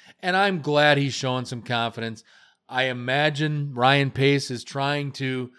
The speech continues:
boost his confidence up because, remember, this was the general manager that traded up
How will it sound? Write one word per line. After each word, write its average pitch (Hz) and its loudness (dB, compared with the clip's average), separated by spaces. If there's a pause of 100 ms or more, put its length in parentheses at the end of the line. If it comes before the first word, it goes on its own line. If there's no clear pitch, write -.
(180)
boost 143 0
his 143 -4
confidence 127 -4
up 131 0
because, 123 -4
remember, 214 4 (260)
this 107 -8
was 117 -6
the 123 -4
general 139 2
manager 143 4
that 131 2
traded 160 4
up 185 6